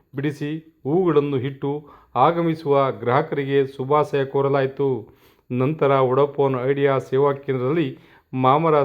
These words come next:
ಸಮೂಹ ಸಂಸ್ಥೆಯ ವ್ಯವಸ್ಥಾಪಕರು, ಎಲ್ಲ ಸಿಬ್ಬಂದಿ ವರ್ಗದವರು ಕೇಕ್ ಕತ್ತರಿಸಿ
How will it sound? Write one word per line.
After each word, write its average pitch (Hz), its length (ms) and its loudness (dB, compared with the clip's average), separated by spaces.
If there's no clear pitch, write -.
ಸಮೂಹ 156 320 0
ಸಂಸ್ಥೆಯ 135 480 -6
ವ್ಯವಸ್ಥಾಪಕರು, 135 760 -2
ಎಲ್ಲ 151 340 4
ಸಿಬ್ಬಂದಿ 156 480 -6
ವರ್ಗದವರು 135 520 2
ಕೇಕ್ 160 280 -4
ಕತ್ತರಿಸಿ 135 520 -2